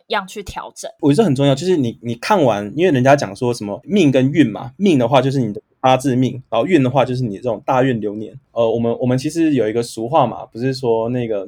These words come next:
Speaker 2: 三分天注定嘛，七分靠自己嘛，就是其实人，人也是很重要。然后或者是今年说，诶，有一个不好的属性来克到你了，那你可以佩戴另外一个属性的东西去把它化掉，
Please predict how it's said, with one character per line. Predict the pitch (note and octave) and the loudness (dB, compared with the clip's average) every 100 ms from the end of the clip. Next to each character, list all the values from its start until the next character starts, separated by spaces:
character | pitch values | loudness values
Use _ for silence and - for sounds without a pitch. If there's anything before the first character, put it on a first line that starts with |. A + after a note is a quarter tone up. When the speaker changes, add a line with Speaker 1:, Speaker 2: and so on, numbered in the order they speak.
| A#2+ | -12
Speaker 2:
三 | - C3+ | -2 0
分 | C3 C3+ | 0 0
天 | B2+ B2+ | 0 0
注 | C3 | 0
定 | B2 A2+ | -2 -4
嘛， | F#2+ | -6
七 | - A#2 | -8 -8
分 | A#2 A2+ | -6 -4
靠 | A#2 | -2
自 | A#2 A2+ | -2 -4
己 | F#2+ | -12
嘛， | E2 - | -20 -12
就 | A2 | -10
是 | A2 _ _ | -10 _ _
其 | - | -4
实 | C#3+ C#3 - _ - | -2 -4 -8 _ -2
人， | A#2+ A#2 A#2 | 0 0 0
人 | D3+ | 2
也 | A#2+ | 2
是 | C#3 | 0
很 | A#2+ | -2
重 | G#2 A2+ | -2 -2
要。 | A2+ F#2+ | -2 -4
然 | G#2+ | -2
后 | C3+ C3 C3 | 2 2 2
或 | D3+ | 2
者 | C3 | 2
是 | C3+ | 0
今 | C#3+ | -2
年 | D#3 B2 | 0 0
说， | C3+ A#2 | 0 0
诶， | C3+ | 0
有 | A#2+ G#2+ | 0 0
一 | A#2 | 2
个 | C#3 | 0
不 | E3 | 2
好 | A#2+ G#2 - - _ | 2 2 0 -14 _
的 | B2 | -6
属 | A2+ | -4
性 | G2+ B2+ | -6 -2
来 | A2 | -2
克 | - D3 | -2 0
到 | C#3 B2 | 2 2
你 | F#2 | -2
了， | F2+ | -6
那 | C3 | -2
你 | A#2 | -2
可 | G2+ A#2+ | -4 -4
以 | G2+ - _ _ _ | -4 -8 _ _ _
佩 | - D3 | 0 4
戴 | C#3+ | 6
另 | C#3+ | 6
外 | C3 | 2
一 | |
个 | A#2+ | 0
属 | - | -6
性 | G2 C3 | -6 -4
的 | A#2 | -4
东 | A2+ | -4
西 | A2+ A2 | -6 -8
去 | - C3 | -2 -2
把 | B2+ G2 | -2 -4
它 | A#2 A2+ | 0 2
化 | - B2 | 4 2
掉， | B2+ - | 2 -2